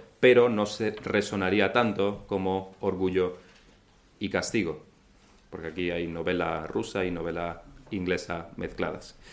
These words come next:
Sabemos que Edom es la nación resultante de Esaú, el hermano de Jacob, y que fue una nación constantemente enemiga,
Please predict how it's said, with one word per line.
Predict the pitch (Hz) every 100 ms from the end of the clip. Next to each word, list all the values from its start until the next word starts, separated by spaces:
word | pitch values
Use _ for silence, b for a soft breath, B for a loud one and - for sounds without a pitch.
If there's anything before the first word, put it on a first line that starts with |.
| B B B B B B
Sabemos | - 120 131 170 170
que | 131 123
Edom | 147 139 143 147
es | 117
la | 117 117 117
nación | 110 - 127
resultante | 131 127 110 98 120 131 120
de | 107 104
Esaú, | 117 101 123 175 143 156
el | 110
hermano | 104 110 120
de |
Jacob, | 117 107 123 123 131 -
y | -
que | 156
fue | 156 160
una | 151
nación | 143 139 143
constantemente | 143 113 113 147 147 143 131 131 135 127
enemiga, | 120 127 180 110 85 -